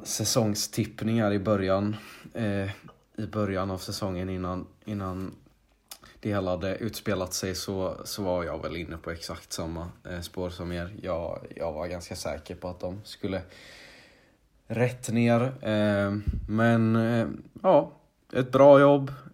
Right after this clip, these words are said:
eh, av det här namnet som är, jag inte vet hur man uttalar. Eh, måste gå in på super, en av Superettans svåraste namn att uttala.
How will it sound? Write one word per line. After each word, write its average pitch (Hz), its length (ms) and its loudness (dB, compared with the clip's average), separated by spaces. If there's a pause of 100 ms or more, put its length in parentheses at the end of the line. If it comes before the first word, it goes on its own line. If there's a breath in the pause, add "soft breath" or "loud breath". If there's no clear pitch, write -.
eh, 113 480 2 (160)
av 113 440 6
det 117 80 2
här 101 360 4 (360)
namnet 101 420 2
som 101 140 -2
är, 92 280 0 (600)
jag 113 260 6
inte 113 260 0
vet 123 260 0
hur 95 40 -2
man 101 160 -2
uttalar. 82 720 -4
Eh, 92 300 -2
måste 104 320 -2
gå 98 140 0
in 90 140 -2
på 90 360 -2 (840)
super, 107 480 2
en 113 240 2
av 104 60 2
Superettans 90 960 -2
svåraste 90 540 -2
namn 85 340 -4
att 98 60 -4
uttala. 90 440 -4